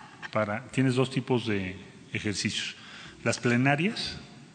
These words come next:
donde las intervenciones son de tres a cinco minutos, porque si no, no da tiempo, y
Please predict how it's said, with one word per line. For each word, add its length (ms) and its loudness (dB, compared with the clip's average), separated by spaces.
donde 180 4
las 160 2
intervenciones 560 2
son 400 0
de 120 -2
tres 320 -2
a 120 -6
cinco 300 -2
minutos, 400 0
porque 220 -4
si 80 -4
no, 140 0
no 100 -2
da 100 -4
tiempo, 320 -2
y 560 6